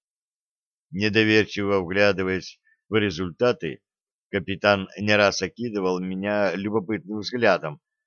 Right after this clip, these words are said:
но вопросов не задавал. Итогом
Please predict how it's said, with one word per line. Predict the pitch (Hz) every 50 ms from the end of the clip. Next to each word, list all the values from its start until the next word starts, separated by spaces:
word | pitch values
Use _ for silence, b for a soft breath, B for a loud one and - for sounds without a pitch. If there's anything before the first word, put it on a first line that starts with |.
| _ _ -
но | 98 123 156 165
вопросов | 175 190 185 - - 180 175 - - 165 151 139
не | 151 165 165
задавал. | 139 131 170 156 175 170 151 123 95 85 78 69 62 62 65 _ _ _ _ _ _ _ _ _ _ _ _ _ _ _ _ _ _ _ -
Итогом | - 113 117 - - 190 196 185 165 175 160 156 123